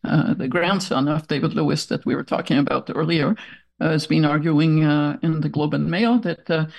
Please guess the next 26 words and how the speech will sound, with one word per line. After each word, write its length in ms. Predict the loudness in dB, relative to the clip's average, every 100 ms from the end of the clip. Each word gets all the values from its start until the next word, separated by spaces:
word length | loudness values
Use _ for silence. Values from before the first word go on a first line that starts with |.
| -20 _
Canada 400 | -2 0 0 0
has 140 | 0 -2
a 40 |
moral 360 | 0 2 0 0
duty 400 | -2 -2 -2 -2
to 140 | -2
support 580 | 0 0 2 2 0 -4
the 100 | -6
South 320 | -2 -2 -2
African 540 | -4 -4 -4 -2 -2 -6 _ _ _ -6 0
cause, 320 | 0 0 -6 -14 _
uh, 320 | -2 0 0 -2
and, 380 | -4 0 2 2
and 160 | 0 0
line 280 | 2 0 0
up 200 | -2 -2
behind 400 | -2 0 0 -2
South 280 | -2 -4 -4
Africa 460 | -6 -6 -6 -4 -4
on 200 | -4 -2
this. 300 | -2 -2 -8 -16 -20 -20 -20 -8
Then 220 | -2 2
there's 320 | 2 0 -2
the 120 | -4 0
middle 360 | 0 0 0
road, 380 | 2 2 2 0